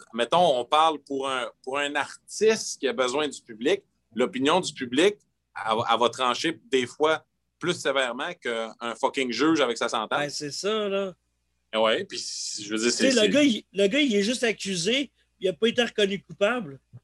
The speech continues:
Speaker 2: On va quand même, genre, il va quand même passer pour un tout croche, même si,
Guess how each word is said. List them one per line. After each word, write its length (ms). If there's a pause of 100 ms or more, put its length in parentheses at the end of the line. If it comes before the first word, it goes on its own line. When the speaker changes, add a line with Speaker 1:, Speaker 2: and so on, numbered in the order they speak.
(400)
Speaker 2:
On 140
va 160
quand 320
même, 380
genre, 760 (600)
il 80
va 100
quand 120
même 140
passer 320
pour 220
un 80
tout 180
croche, 500
même 240
si, 560